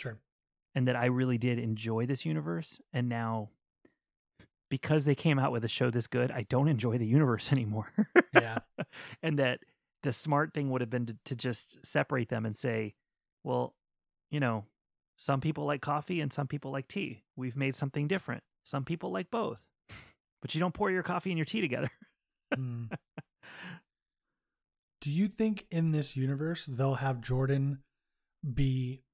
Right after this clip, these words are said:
Speaker 1: like a Jonathan Kent where he is a Superboy, or like a Connor Kent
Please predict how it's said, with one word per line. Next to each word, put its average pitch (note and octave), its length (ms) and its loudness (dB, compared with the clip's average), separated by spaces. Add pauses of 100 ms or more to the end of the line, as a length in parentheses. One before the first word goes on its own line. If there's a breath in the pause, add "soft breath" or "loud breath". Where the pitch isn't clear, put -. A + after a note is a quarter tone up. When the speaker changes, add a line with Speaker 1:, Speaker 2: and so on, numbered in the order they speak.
(100)
Speaker 1:
like C3+ 220 -4
a B2+ 40 -4
Jonathan C3 520 -2
Kent D3+ 320 -2
where B2+ 100 2
he B2+ 200 -4
is C3 380 -4 (420)
a C#3+ 60 -8
Superboy, F3 720 -2 (160)
or C#3 500 0 (680)
like C3 140 -4
a A#2+ 60 -8
Connor D3+ 360 -2
Kent - 420 -10